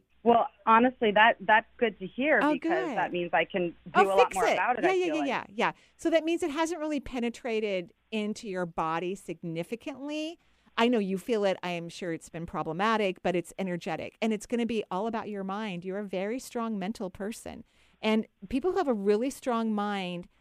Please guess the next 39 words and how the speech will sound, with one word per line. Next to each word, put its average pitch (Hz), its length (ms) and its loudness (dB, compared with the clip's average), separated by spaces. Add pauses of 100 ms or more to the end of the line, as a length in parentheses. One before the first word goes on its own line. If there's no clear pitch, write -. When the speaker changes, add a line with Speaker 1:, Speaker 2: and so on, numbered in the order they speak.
(300)
Speaker 2:
and 214 120 0
I, 202 240 2
I'm 202 160 0
not 214 160 -2
saying 220 240 -4
this 208 160 -6
exactly 175 460 -6
right, 170 220 -2
but - 120 -16 (420)
guides 214 500 -4
make 180 400 -2
me 233 280 -4
speak - 340 -10
a 175 60 -10
certain 170 340 -10
way 175 260 -4
per - 360 -6
each 170 340 -10
person, - 560 -12 (100)
believe 151 300 -6
it 151 60 -10
or 143 80 -8
not. 135 240 -12 (640)
So - 160 -4
they 220 100 4
want 220 160 4
me 262 100 2
to 240 80 0
be 214 120 -2
kind 196 220 -4
of 160 120 -4 (400)
direct 175 580 0
with 160 220 -6
you. - 160 -10
And 269 180 0
you're 392 180 4
a 403 40 4
New 392 140 2
Yorker. 349 640 4